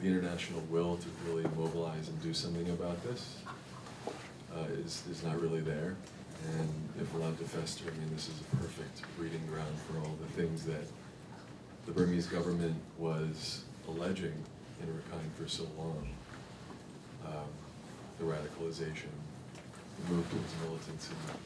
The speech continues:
Um, I just, that almost feels inevitable, given the degree of desperation, the despair. And, um, for all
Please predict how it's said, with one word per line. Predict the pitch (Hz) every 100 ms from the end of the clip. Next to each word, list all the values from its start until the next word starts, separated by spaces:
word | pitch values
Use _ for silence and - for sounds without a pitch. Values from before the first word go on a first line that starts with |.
| - - - - - - -
Um, | 85 80 78 69 - -
I | 95
just, | 95 - - - - - - - - 95
that | 90
almost | 101 98 -
feels | 101 90 85
inevitable, | 87 87 87 82 - - - - - - - -
given | 98 87 85
the | 82
degree | 85 85 87 85
of | 82 - -
desperation, | 87 82 - 82 80 - - - - - - - - - - -
the | 185
despair. | 85 - - 82 73 - - - - - - - - - - - - - - - - - 82
And, | 82 80 80
um, | 80 76 73 67 - - - - - - - - - - - - -
for | -
all | 101 101 95 90